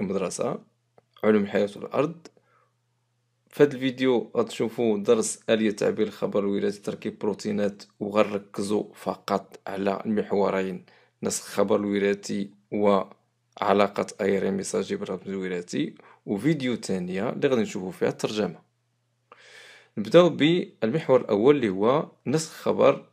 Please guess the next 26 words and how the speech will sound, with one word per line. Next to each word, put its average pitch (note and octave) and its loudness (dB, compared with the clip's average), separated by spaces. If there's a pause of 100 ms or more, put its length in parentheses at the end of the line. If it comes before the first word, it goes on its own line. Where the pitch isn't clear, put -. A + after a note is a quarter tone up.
(200)
الوراثي. A#2 4 (400)
نسخ A#2+ 0
بمعنى G#2 0
أننا G#2+ 0 (260)
كاين B2+ 0 (840)
جزيئة B2 0 (160)
أصلية G#2+ 2
التي C3+ 0
سوف F#2+ -2 (300)
تنسخ B2 -2
إلى B2+ 0
جزيئة G#2 -2 (320)
جديدة، A2+ 2 (640)
ونحاول A#2+ 4
الكشف - -2
عن C#3 2 (140)
أن A#2 4
هناك A#2+ 4
فعلًا G#2+ 0
نسخ C3 -2
للخبر A2 0
الوراثي، A#2 0
فكنلجأ - -6
إلى B2 4
دراسة A2+ 2
التجربة. G2+ -2